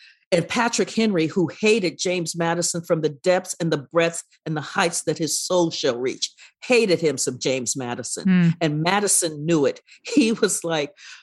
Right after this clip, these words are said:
Speaker 1: "They will scuttle the United States of America. They will call up a new constitutional convention.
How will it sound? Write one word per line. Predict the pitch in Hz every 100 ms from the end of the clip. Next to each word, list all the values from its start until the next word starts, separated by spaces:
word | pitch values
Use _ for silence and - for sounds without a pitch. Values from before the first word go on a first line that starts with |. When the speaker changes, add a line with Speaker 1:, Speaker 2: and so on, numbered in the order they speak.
| _ _ _ _
Speaker 1:
"They | 143 156 196 214 214
will | 226 160 160
scuttle | - - - 180 175 170 170
the | 165
United | 151 151 147 151 147
States | - - 147 143
of | 143
America. | 139 143 139 147 143
They | 143 147 175
will | 175 143
call | - - 190 175
up | 170 156
a | 147
new | 156 175 180
constitutional | - 165 156 - 143 - 147 - 143
convention. | - 135 127 151 143 147